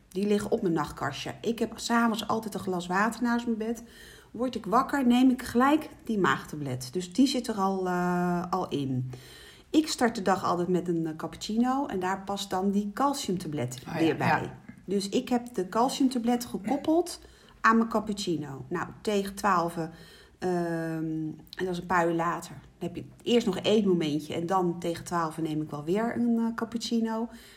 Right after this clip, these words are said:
Speaker 1: Daar neem ik ook die calciumtablet. En dan is eigenlijk in de loop van de dag kan ik al die andere dingen, kan ik gewoon nemen.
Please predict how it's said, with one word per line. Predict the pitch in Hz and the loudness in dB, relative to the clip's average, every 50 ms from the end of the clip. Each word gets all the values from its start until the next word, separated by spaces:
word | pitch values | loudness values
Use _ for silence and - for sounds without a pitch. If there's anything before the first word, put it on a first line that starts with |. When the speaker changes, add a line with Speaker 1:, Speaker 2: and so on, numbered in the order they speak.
| - - | -8 -2
Speaker 1:
Daar | 190 185 185 | 0 0 2
neem | 185 190 175 170 170 | 4 4 4 4 2
ik | 160 - - | 0 0 0
ook | - 202 - | -2 -2 0
die | 233 226 | -2 -4
calciumtablet. | - - 233 226 226 - - - 208 208 - 208 202 202 202 202 202 202 - - - - - - - - - - _ | -2 -2 -2 -2 -2 -2 -4 -6 -6 -4 -4 -6 -4 -2 -2 -2 -4 -6 -10 -14 -16 -20 -20 -20 -20 -20 -20 -8 _
En | - 294 262 | 2 4 6
dan | 247 233 226 226 | 6 6 6 4
is | - 226 220 214 - | 2 2 0 0 2
eigenlijk | - 247 247 247 233 240 220 208 208 | 4 4 4 4 4 4 2 0 0
in | 185 202 196 | 0 2 2
de | 196 | 4
loop | 202 208 226 269 320 302 | 4 4 6 4 4 2
van | - - 226 202 | 0 -2 0 0
de | 190 170 | 0 2
dag | 170 170 180 180 - - - | 0 -2 -4 -4 -8 -6 -2
kan | - 262 254 | 0 2 2
ik | 240 233 | 2 2
al | - - 254 262 240 | 2 2 2 2 2
die | 220 208 - | 0 0 0
andere | - 254 269 247 220 202 185 175 | 2 4 4 4 4 2 2 2
dingen, | 180 175 175 170 165 160 160 156 156 156 156 160 156 156 156 151 | 4 6 6 4 2 0 -2 -4 -4 -4 -4 -4 -4 -6 -8 -4
kan | - 226 226 220 | -2 0 2 2
ik | 196 202 | 2 0
gewoon | - - 180 165 165 170 | -2 -4 -2 0 0 2
nemen. | 180 190 208 233 247 226 175 135 131 131 | 2 4 4 6 6 6 4 2 0 -6